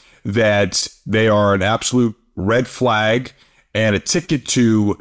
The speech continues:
suspensions and fines and, uh, bans, uh, from certain organizations once they're detected in, in a, uh, an athlete's body,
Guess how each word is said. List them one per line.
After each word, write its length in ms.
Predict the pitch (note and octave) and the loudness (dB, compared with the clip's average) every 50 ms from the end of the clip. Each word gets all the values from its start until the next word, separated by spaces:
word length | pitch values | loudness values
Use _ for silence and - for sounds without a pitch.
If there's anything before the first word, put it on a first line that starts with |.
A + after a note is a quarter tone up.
| - _ _ | -10 _ _
suspensions 840 | - - G#2 G2+ - - F3 G3+ G#3+ F#3 - G3+ G3+ G3+ G3 E3+ - A2+ | -8 -6 -4 -4 -2 -2 -2 -2 -2 -2 -2 0 0 2 2 0 0 0
and 140 | G2+ F#2 | -2 -2
fines 680 | - - C3+ C#3 D3 D3 D3 D3 D3 D3 D3 C#3 B2 G#2 | -2 -2 -2 0 0 0 0 0 0 0 0 0 0 0
and, 360 | G#2 F#2 F2+ F2+ F2 E2+ E2 - _ _ _ _ _ _ _ - - | -2 0 -2 -2 -4 -6 -8 -12 _ _ _ _ _ _ _ -4 -2
uh, 400 | F#2 F2+ F2 E2+ E2+ E2+ E2 E2 E2+ F2 G#2+ | 0 0 2 2 2 0 0 -2 -4 -6 -4
bans, 920 | A#2+ A#2+ C3+ C#3+ D3 D3+ D#3 D#3 D#3+ D3+ - - - - - - _ _ _ _ - | -2 -2 0 0 0 0 0 0 -2 -2 -4 -6 -8 -8 -10 -12 _ _ _ _ -2
uh, 400 | G#2 G#2+ G#2+ G#2 G#2 G#2 G2+ F#2+ | 0 0 2 2 2 2 0 0
from 460 | - - C3 A#2 A2+ A2 G2+ F2+ - | -2 -2 0 0 0 0 -2 -4 -6
certain 640 | - - - C#3+ C#3+ B2 B2 C3 C3 B2+ B2+ A2+ G2+ G2 | -8 -6 -4 -2 -2 0 0 0 0 -2 -2 -4 -6 -4
organizations 1080 | A2 B2+ C3 C3 C3+ C3 B2+ B2 A#2+ B2+ B2+ B2+ A#2 - C#3 C3+ C3 C3+ C3 - A2+ | -4 -2 0 0 0 0 0 0 0 0 0 0 0 0 -2 0 0 0 -2 -2 -4
once 260 | G2+ A2 A#2 A#2+ - | -2 -2 -2 -2 -2
they're 140 | - B2 A#2+ | -2 -2 0
detected 520 | A2+ A2+ G#2+ - A#2+ B2 G#2+ - B2 A#2 A#2 | 0 0 -2 0 -2 -4 -2 -2 -2 0 0
in, 240 | A2+ A2+ A2+ A2+ A2 | 0 2 0 0 0
in 200 | G2+ G#2+ A2+ A2+ | 0 -2 0 0
a, 260 | G#2+ G#2 G#2 G2+ G2+ | 2 2 2 2 2
uh, 120 | G2+ G2+ G2 | 0 0 0
an 120 | G2+ G#2 | 0 0
athlete's 400 | A2 A2 G#2+ - A#2 G#2+ F2+ - | 0 -2 -2 -2 -2 -4 -4 -4
body, 420 | - G#2 G#2+ A2 A2 A2 A#2 A2+ | -2 -2 0 0 0 0 -2 -2